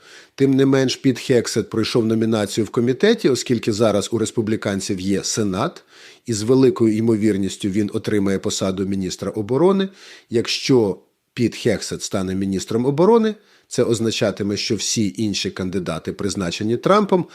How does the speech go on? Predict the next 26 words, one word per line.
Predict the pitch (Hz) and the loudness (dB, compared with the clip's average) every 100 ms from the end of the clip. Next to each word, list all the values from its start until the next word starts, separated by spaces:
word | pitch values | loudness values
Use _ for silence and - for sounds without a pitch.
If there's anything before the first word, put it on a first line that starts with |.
| - - | -20 -10
також | 117 - 139 123 - | -8 2 2 2 -2
отримають | 113 104 104 98 92 | -4 -2 0 0 -2
свої | - 104 101 | -2 -2 0
посади, | 135 - 214 196 | -2 2 2 4
тобто | 123 98 - | 0 -2 -4
він | 95 110 | -2 0
є | 101 98 | 0 -2
найслабшою | 101 - 90 80 - 120 | -2 -4 -6 -6 0 2
ланкою. | 147 190 196 151 147 - - - - | 4 2 0 -2 -4 -8 -20 -20 -6
Якщо | 117 107 - 139 | -2 -2 2 2
на | 110 | 2
ньому | 113 113 98 92 | 2 2 0 -2
цей | 107 98 | -2 -2
процес | 104 101 101 87 | -2 -4 -4 -4
не | 101 95 | -4 -2
зупиниться, | 117 117 220 226 202 - 170 - - _ - | -2 2 2 4 0 -2 -4 -6 -20 _ -8
то | 113 | -6
з | 101 | 0
великою | 123 123 107 110 98 101 | 2 2 2 -2 -2 -2
ймовірністю, | 110 117 160 202 202 190 - | 0 2 4 4 2 -2 -2
якщо | 107 107 120 | -2 -2 -2
не | 113 | -2
з'являться | 101 113 95 95 - | -2 -2 -2 -6 -6
справді | 95 - 104 87 | -8 -6 -6 -6
серйозні | 98 110 110 101 110 | -6 -4 -2 -2 -4
звинувачення, | 101 127 147 202 220 - 185 | -2 -2 0 0 0 0 -2